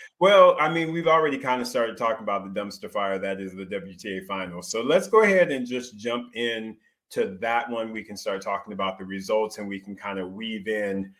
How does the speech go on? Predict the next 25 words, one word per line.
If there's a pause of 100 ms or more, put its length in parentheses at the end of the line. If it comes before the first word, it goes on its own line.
(220)
our
thoughts
as
it
relates
to
the
conditions
and,
and
whatever
else
the (340)
kind
of
pops
in
our
head
as
it
relates
to
that
tournament.